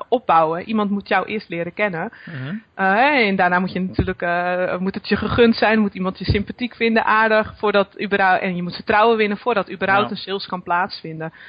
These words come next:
Speaker 1: Dus, ehm, ja, en Facebook is echt, eh, met name zeer geschikt voor die, eh, eerste fase. Ehm, ja, om mensen kennis met je te laten maken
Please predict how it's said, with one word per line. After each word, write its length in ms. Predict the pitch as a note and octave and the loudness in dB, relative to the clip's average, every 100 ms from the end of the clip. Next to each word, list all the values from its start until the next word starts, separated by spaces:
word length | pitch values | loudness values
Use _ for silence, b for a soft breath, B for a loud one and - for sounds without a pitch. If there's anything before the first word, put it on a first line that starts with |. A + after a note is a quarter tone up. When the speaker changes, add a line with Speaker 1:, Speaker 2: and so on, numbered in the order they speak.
| B B | B B
Speaker 1:
Dus, 320 | F#3 F#3+ - | 0 0 0
ehm, 760 | - F#3 F3+ F#3 F3+ F#3 F#3 F#3+ - B B B | 2 4 4 4 2 -4 -6 -8 -12 B B B
ja, 280 | - F#3+ - | -2 0 2
en 180 | G3 | 0
Facebook 440 | F#3+ A3 B3+ C4 A#3+ | 2 0 0 -2 -2
is 120 | A3+ | 0
echt, 280 | G#3 - - | -2 -4 -2
eh, 100 | G3+ | 0
met 140 | G3 F#3+ | 0 2
name 480 | F#3+ G3+ G3+ G3 | 2 2 2 2
zeer 200 | - F#3 | 2 0
geschikt 400 | F3+ - - F3 | -2 -4 -6 -8
voor 160 | - F3 | -4 -4
die, 280 | F3 E3+ E3+ | -2 -2 2
eh, 280 | E3+ E3+ E3 | 4 2 2
eerste 380 | G3 F#3+ - F#3 | 2 2 0 -2
fase. 720 | F#3+ F3+ A3+ A#3 D#3+ F3+ C4 B B B | 2 4 2 0 -2 -2 -4 B B B
Ehm, 640 | F#3 F3+ F3 F3 F3 F3 - | 0 2 2 0 -4 -6 -2
ja, 180 | A3+ F3 | -2 0
om 80 | F#3+ | 0
mensen 260 | F#3+ G3 | -2 -2
kennis 260 | - A#3 B3+ | -2 -2 -2
met 140 | A#3 | -4
je 80 | A#3 | -4
te 100 | G#3+ | -2
laten 300 | G3+ G#3 G#3+ | 0 2 2
maken 520 | G3 G3 G3 F3+ F#3 | 2 0 2 2 0